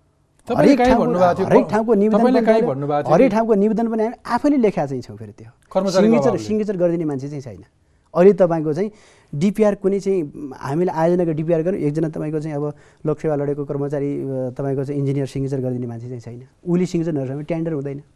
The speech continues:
Speaker 2: यस्ता अभावका बिचबाट भने के एकजना मात्रै तपाईँको चाहिँ, अ,
Speaker 1: तपाईँले,
Speaker 2: इन्जिनियर
Speaker 1: तपाईँले
Speaker 2: मात्रै
Speaker 1: काहीँ भन्नुभएको
Speaker 2: त्यो
Speaker 1: थियो
Speaker 2: कामहरू
Speaker 1: कि,
Speaker 2: चाहिँ हामीले अगाडि
Speaker 1: तपाईँले काहीँ
Speaker 2: बढाएका छौँ।
Speaker 1: भन्नुभएको थियो कि यो कर्मचारीको अभाव भयो। कर्णालीमा पहिलेदेखि नै कर्मचारी बस्थे, बस्दैनथे, स्वास्थ्य चौकीमा स्वास्थ्य कर्मी हुँदैनथे।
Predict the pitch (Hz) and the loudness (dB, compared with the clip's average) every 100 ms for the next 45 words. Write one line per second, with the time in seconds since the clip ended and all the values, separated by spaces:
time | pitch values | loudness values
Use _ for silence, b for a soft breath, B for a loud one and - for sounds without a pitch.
0 | _ _ _ _ _ _ _ _ 185 180 | _ _ _ _ _ _ _ _ -6 -6
1 | - - 143 143 170 170 147 117 170 156 | -6 -6 -4 -2 -2 -2 -8 -4 -4 -4
2 | 117 101 87 82 104 _ _ _ _ _ | -8 -10 -14 -16 -18 _ _ _ _ _
3 | _ - 190 170 208 190 180 208 214 185 | _ -2 0 4 4 6 4 2 0 -2
4 | 170 165 156 156 b b b b 143 143 | -2 -4 -6 -10 b b b b -4 0
5 | 190 170 175 170 247 269 269 214 208 135 | 0 2 4 4 2 0 0 -2 -4 -6
6 | 117 131 131 131 214 143 160 143 127 127 | -6 -2 -2 -2 -2 -2 -2 -4 -8 -10
7 | - 170 196 180 170 117 110 117 120 - | -6 -4 -4 -4 -4 -4 -8 -6 -6 -6
8 | 131 151 131 120 117 110 _ _ _ _ | -10 -8 -8 -6 -8 -10 _ _ _ _
9 | - 147 143 139 127 120 104 107 104 92 | -6 -6 -4 -6 -8 -10 -12 -12 -12 -16
10 | 98 135 131 123 123 - - 151 131 120 | -12 -8 -6 -6 -8 -10 -8 -6 -6 -10
11 | 131 107 104 104 98 - 98 95 104 101 | -12 -14 -14 -16 -16 -18 -20 -20 -20 -20
12 | 120 151 135 127 123 110 120 _ _ _ | -16 -14 -12 -14 -14 -14 -16 _ _ _
13 | _ _ _ - - - 117 110 101 101 | _ _ _ -14 -12 -12 -14 -14 -14 -14
14 | 101 101 | -16 -18